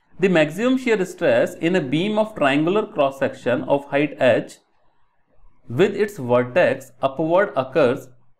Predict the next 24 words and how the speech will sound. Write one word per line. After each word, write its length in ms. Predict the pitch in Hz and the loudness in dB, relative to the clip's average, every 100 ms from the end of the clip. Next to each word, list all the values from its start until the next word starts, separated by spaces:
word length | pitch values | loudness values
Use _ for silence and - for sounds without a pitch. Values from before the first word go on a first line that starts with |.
| - | -2
at 280 | 139 - - _ - | -2 -2 -12 _ -4
above 260 | 127 135 - | 0 2 0
the, 100 | - | -2
मतलब 300 | 156 202 185 | -2 -2 -2
upward 500 | 151 147 185 196 208 | -2 -2 -2 -2 0
occurs 320 | 160 180 196 | -4 -2 -4
मतलब 260 | 185 202 233 | -4 -8 -6
कि 60 | |
इसका 200 | 220 - 208 208 135 | -6 -4 -6 -6 -4
ये 200 | 156 185 185 - | 0 0 -2 -2
ट्रायंगुलर 320 | 147 151 170 | 0 0 -4
सेक्शन 220 | 160 208 | -6 -8
ऐसे 380 | 196 127 117 101 | -2 -2 -2 -6
है, 140 | 87 | -6
यानी 140 | 113 139 | -2 -2
उसका 160 | 139 | 0
जो 80 | 170 | 0
वर्टेक्स 440 | 131 120 120 160 - | 2 0 0 -4 -6
है 60 | 214 | -4
ऊपर 280 | 175 175 | -2 -2
की 120 | - 143 | -2 -8
तरफ 300 | - 95 - | -8 -12 -14
है। 60 | - _ _ _ _ _ _ _ _ | -20 _ _ _ _ _ _ _ _
तो 80 | _ | _